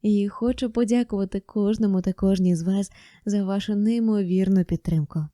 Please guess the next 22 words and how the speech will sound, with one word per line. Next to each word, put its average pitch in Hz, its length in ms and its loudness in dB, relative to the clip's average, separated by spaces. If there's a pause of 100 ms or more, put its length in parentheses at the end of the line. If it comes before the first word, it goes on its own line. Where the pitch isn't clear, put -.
(340)
Бо 196 180 -2
саме 269 320 -4
ваші 240 300 -4
коментарі, 233 640 0
вподобайки, 190 680 -2
поширення 254 640 0
відео, 208 380 -2
перегляди 185 640 -2
та 165 200 -4
донати 180 520 0 (460)
допомагають 262 680 0
каналу 208 440 0
розвиватися 180 840 -4 (360)
і 208 180 0
додають 202 480 0
мотивації 202 680 0
мені 190 420 4
на 165 360 0
пошук 202 460 -4
та 185 200 -2
запис 180 460 -6 (300)
нових 214 600 2